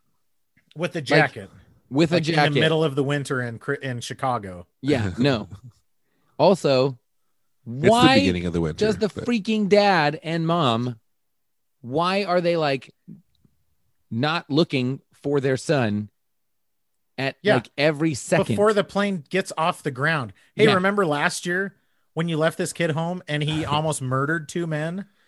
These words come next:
Speaker 3: He
Speaker 1: And
Speaker 3: should
Speaker 1: it's
Speaker 3: be
Speaker 1: probably
Speaker 3: on,
Speaker 2: Is it
Speaker 1: started
Speaker 3: he
Speaker 2: one
Speaker 3: should be
Speaker 2: year
Speaker 3: wearing
Speaker 2: later,
Speaker 3: a little
Speaker 2: or is it
Speaker 3: monkey
Speaker 2: two years
Speaker 3: backpack
Speaker 2: later?
Speaker 3: with a
Speaker 2: It's one
Speaker 3: leash
Speaker 2: year,
Speaker 3: on it.
Speaker 2: right?
Speaker 3: Yeah, it's, like, the following year.
Speaker 2: It is exactly one
Speaker 1: Yeah,
Speaker 2: year.
Speaker 1: 'cause they say, "Remember what happened last year?"
Speaker 2: Yes.
Speaker 3: <laughs> Like, it's a joke.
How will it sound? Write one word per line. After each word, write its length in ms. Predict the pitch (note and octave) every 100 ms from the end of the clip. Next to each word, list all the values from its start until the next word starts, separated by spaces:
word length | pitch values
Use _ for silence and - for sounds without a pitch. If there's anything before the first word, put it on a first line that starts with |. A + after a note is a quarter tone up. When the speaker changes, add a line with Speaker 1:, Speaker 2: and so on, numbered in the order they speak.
| _ -
Speaker 3:
He 80 | -
Speaker 1:
And 60 |
Speaker 3:
should 80 | -
Speaker 1:
it's 60 | C4+
Speaker 3:
be 80 | D#3
Speaker 1:
probably 220 | D3+ -
Speaker 3:
on, 60 | E3+
Speaker 2:
Is 60 | D#3+
it 40 |
Speaker 1:
started 220 | - -
Speaker 3:
he 60 | -
Speaker 2:
one 80 | F3
Speaker 3:
should 40 |
be 40 | F#3+
Speaker 2:
year 140 | E3+
Speaker 3:
wearing 180 | D3 D#3+
Speaker 2:
later, 80 | D#3
Speaker 3:
a 20 |
little 120 | D#3 -
Speaker 2:
or 40 |
is 60 | G#2+
it 40 |
Speaker 3:
monkey 180 | C3 F#3
Speaker 2:
two 60 | D#3
years 240 | C#3 A2+
Speaker 3:
backpack 260 | - B2 A#2
Speaker 2:
later? 140 | F2+ _ _ _
Speaker 3:
with 180 | A#2 A#2
a 60 | G#2+
Speaker 2:
It's 120 | G2
one 160 | C#3 D#3
Speaker 3:
leash 140 | D#3
Speaker 2:
year, 80 | D3
Speaker 3:
on 60 | F2
it. 40 |
Speaker 2:
right? 220 | A2 C3+ - _ _ _ _ _ _ _ _ _ _
Speaker 3:
Yeah, 140 | D#3 A2+
it's, 120 | -
like, 160 | A#2+ -
the 80 |
following 520 | A2+ - G#2 A2 G2+ F#2+
year. 180 | F#2 E2
Speaker 2:
It 100 | E3+
is 140 | F3+
exactly 520 | E3+ C3 C#3+ D#3 - D3+
one 220 | B2+ B2
Speaker 1:
Yeah, 100 | B2+
Speaker 2:
year. 80 | G#2+
Speaker 1:
'cause 120 | C#3+
they 160 | F3 F3+
say, 340 | - F3 C#3+
"Remember 400 | A2+ C3+ C#3 D3+
what 60 | C#3
happened 220 | D3 C#3
last 320 | C#3+ F#3+ -
year?" 260 | A#2 A2+ A2+ _ -
Speaker 2:
Yes. 520 | C3+ - - - - _ -
Speaker 3:
<laughs> 440 | - A2 F#3 D#3+
Like, 160 | F#3 C3
it's 140 | C#3+
a 40 | C#3+
joke. 440 | A2+ B2+ C#3+ C3